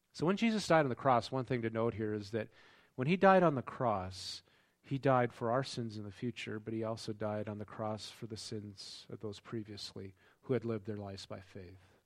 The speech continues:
Okay? So the sacrifices they offered were offered in faith. That sustained them until Jesus died on the cross. When he died on the cross,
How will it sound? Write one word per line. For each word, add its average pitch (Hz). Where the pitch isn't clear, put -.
Okay? 143
So -
the 120
sacrifices 175
they 139
offered 131
were 120
offered 127
in 120
faith. 120
That 135
sustained 135
them 110
until 110
Jesus 117
died 110
on 104
the 104
cross. 101
When 110
he 117
died 131
on 151
the 160
cross, 110